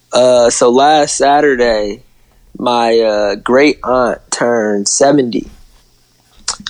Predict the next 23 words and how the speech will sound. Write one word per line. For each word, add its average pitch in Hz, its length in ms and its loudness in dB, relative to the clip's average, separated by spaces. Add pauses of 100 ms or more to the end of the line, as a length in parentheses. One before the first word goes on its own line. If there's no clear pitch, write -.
and 123 120 2
I 131 120 2
got 127 160 4
a 113 100 0
whole 139 340 2
bunch 135 280 -2
of 135 80 -10
family 123 360 2
in 117 60 0
Chicago, 113 640 0
and 110 80 -4
I 110 60 -2
need 110 160 -18
to - 60 -20
be 113 120 -8
better. 113 300 2
They're, 123 120 4
like, 123 180 2
my 110 100 -2
second 123 320 -2
and 110 120 -4
third 113 260 0
cousins, 131 500 -2